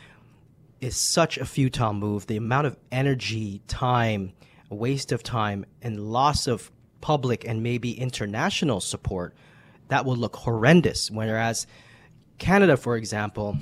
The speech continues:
one of the wealthiest nations with natural resources hidden in the ground, they can easily parcel off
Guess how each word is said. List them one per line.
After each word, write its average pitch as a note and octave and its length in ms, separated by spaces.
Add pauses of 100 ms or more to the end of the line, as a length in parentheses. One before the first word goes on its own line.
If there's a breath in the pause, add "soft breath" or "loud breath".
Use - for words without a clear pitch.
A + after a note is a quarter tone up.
(140)
one B2 140
of G2+ 220
the G#2 40
wealthiest C3+ 640
nations A#2 540
with G#2+ 180
natural G#2+ 380
resources G#2+ 640
hidden D#3 260
in D3+ 80
the C#3 80
ground, G2+ 420 (480 soft breath)
they A2+ 80
can A2 220
easily C#3 400
parcel D3 560
off A#2+ 340